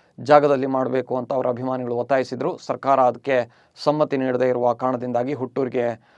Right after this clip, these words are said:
ಪಾರ್ಥಿವ ಶರೀರವನ್ನ ತೆಗೆದುಕೊಂಡು ಹೋಗಲಾಯಿತು. ಹುಟ್ಟೂರು ಬಿಡದೆಯ ಉರುಗಹಳ್ಳಿಯಲ್ಲಿ ಅಂತ್ಯಕ್ರಿಯೆ ನಡೆಸಲಾಗಿದೆ.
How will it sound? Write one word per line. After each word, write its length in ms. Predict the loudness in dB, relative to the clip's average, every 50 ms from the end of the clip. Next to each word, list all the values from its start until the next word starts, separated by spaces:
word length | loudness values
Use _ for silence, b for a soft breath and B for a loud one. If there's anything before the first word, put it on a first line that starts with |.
| b b b b
ಪಾರ್ಥಿವ 360 | 4 4 4 4 4 0 -2
ಶರೀರವನ್ನ 520 | -2 -2 -4 -4 -2 -2 -2 -2 -2 -4 -4
ತೆಗೆದುಕೊಂಡು 440 | -6 -6 -10 -10 -8 -8 -6 -6 -4
ಹೋಗಲಾಯಿತು. 520 | -4 -2 -2 -2 -2 -2 -2 -4 -4 -4
ಹುಟ್ಟೂರು 600 | -6 -8 -6 -4 -4 -2 0 0 0 0 -2 -4 b b b b b b
ಬಿಡದೆಯ 480 | 2 2 2 4 4 4 4 4 4 4 4 4 2 0 _ _ _ _ _ _ _ _ -2
ಉರುಗಹಳ್ಳಿಯಲ್ಲಿ 840 | 2 4 4 6 6 6 6 6 4 4 4 2 2 2 0 0 -2
ಅಂತ್ಯಕ್ರಿಯೆ 480 | -4 -4 -4 -8 -8 -6 -4 -2 -2
ನಡೆಸಲಾಗಿದೆ. 760 | -2 -2 -4 -6 -8 -8 -8 -8 -8 -8 -8 -10 _ _ b